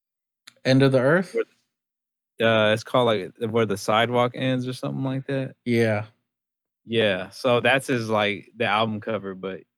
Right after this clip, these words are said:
Speaker 2: it, it, he titled it with his title on there. But, uh,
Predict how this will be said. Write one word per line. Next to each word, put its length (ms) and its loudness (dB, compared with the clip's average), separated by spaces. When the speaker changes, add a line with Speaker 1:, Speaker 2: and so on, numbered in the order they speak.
Speaker 2:
it, 460 -6
it, 200 -6
he 160 -2
titled 440 2
it 140 -2
with 140 -10
his 200 -8
title 420 -8
on 140 -16
there. 200 -18
But, 220 -2
uh, 640 0